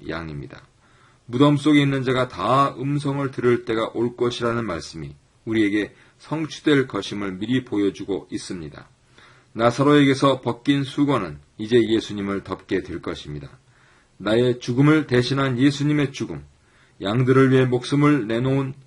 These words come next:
목자의 사랑 때문에 죽음은 잠이 들 것입니다. 죽음보다 더 강한 사랑으로 죽음은 잠이 들 것입니다. 사랑하는 여러분, 오늘 이 사랑 안에 거하십시오.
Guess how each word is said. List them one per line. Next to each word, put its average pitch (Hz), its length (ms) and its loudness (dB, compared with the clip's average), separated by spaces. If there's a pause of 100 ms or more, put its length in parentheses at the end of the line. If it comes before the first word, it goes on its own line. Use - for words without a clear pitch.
목자의 143 640 0
사랑 156 420 0
때문에 85 360 -12 (360)
죽음은 107 560 -4
잠이 90 440 -10
들 82 200 -10
것입니다. 73 560 -16 (440)
죽음보다 113 640 -2 (300)
더 143 460 4
강한 120 340 -2
사랑으로 98 480 -8 (380)
죽음은 95 580 -8
잠이 82 560 -12
들 76 220 -10
것입니다. - 520 -18 (1120)
사랑하는 90 460 -10
여러분, 87 340 -12 (460)
오늘 127 340 2
이 156 200 8
사랑 151 340 2
안에 120 400 0
거하십시오. - 600 -8